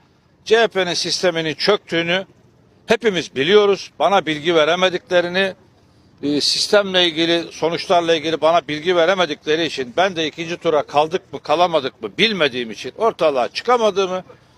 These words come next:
Sayın Engin Altay'la bunu defalarca konuştuğumuzu, kendisinin de açıklamalarının olduğunu biliyorsun.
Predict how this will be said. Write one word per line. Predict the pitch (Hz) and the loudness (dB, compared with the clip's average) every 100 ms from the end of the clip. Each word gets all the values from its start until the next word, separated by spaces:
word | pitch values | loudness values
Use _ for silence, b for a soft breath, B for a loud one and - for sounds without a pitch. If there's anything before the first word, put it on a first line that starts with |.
| b - | b -4
Sayın | 202 220 180 | 0 2 2
Engin | 180 180 180 | -2 -2 0
Altay'la | 170 156 165 156 147 131 | 2 2 0 0 0 -2
bunu | 147 143 | -4 -2
defalarca | 156 147 147 139 117 117 | -2 0 0 0 -2 -4
konuştuğumuzu, | - 175 156 - 120 110 107 | -2 -2 -4 -4 -4 -6 -6
kendisinin | 135 190 175 - 127 | -2 -2 -2 -10 -6
de | 135 | -4
açıklamalarının | 147 - 143 127 127 117 | -4 -4 -6 -2 -2 -2
olduğunu | 120 110 113 98 | -2 -2 -4 -6
biliyorsun. | 151 214 190 - 196 | 0 2 2 0 -8